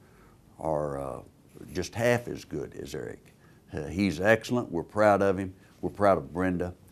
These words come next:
and Ron Cheshire for all that they have done in, uh, providing people information about Texas Tech and being experts,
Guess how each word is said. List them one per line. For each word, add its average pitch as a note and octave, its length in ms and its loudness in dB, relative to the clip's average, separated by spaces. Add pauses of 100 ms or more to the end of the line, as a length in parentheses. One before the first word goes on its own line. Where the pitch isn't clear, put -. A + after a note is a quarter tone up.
(260)
and D#2 120 -4
Ron E2 240 -2
Cheshire E2 480 -6
for - 180 -6
all F2+ 240 4
that D2 220 -6
they F#2 160 4
have D2+ 180 0
done D2 320 -8 (400)
in, E2 300 -2
uh, D#2+ 220 -6 (140)
providing E2+ 520 -2
people E2+ 380 -4
information E2 580 -4
about D#2+ 260 -8
Texas D#2+ 400 -6
Tech D#2+ 380 -6
and E2+ 160 -6
being E2+ 320 -4
experts, C#2 760 -6